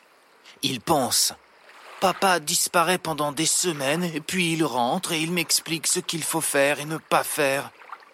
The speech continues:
Tout à coup, tchac ! Un poisson mord à l'hameçon. Oh,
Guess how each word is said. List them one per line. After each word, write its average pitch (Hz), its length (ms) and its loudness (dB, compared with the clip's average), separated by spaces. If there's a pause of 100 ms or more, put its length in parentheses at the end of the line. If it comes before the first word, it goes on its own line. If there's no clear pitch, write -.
(480)
Tout 226 220 -2
à 127 120 0
coup, 131 280 -6 (1120)
tchac ! - 560 0 (1040)
Un - 140 0
poisson 180 540 2
mord 147 420 2
à 127 40 4
l'hameçon. 117 460 0 (1300)
Oh, 135 220 4